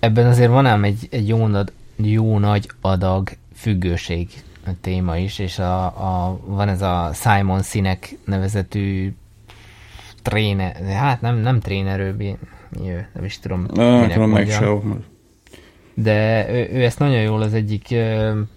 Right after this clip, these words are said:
Speaker 1: azon ritka emberek közé tartozik, akinek egyébként mindegyik tedes előadása jó, vagy bármilyen a YouTube-on rá-, találsz előadását, tényleg, ö,
Speaker 2: Várj, most
Speaker 1: hiteles is.
Speaker 2: most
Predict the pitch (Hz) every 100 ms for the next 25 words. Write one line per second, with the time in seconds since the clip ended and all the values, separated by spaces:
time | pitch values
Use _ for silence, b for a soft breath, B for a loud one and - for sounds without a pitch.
0 | b b _ _ _ _ 123 117 113 107
1 | 110 107 - 98 104 98 92 - 104 92
2 | 98 101 95 92 92 104 95 104 95 -
3 | 104 113 110 92 90 - 101 90 - 95
4 | 87 90 87 87 - 90 87 92 95 92
5 | 104 98 92 90 92 90 - 110 107 101
6 | 95 95 95 90 107 107 92 104 - 85
7 | 98 92 92 - 95 110 98 90 90 92
8 | 87 90 87 107 113 110 101 95 95 -
9 | 110 - - _ _ 104 113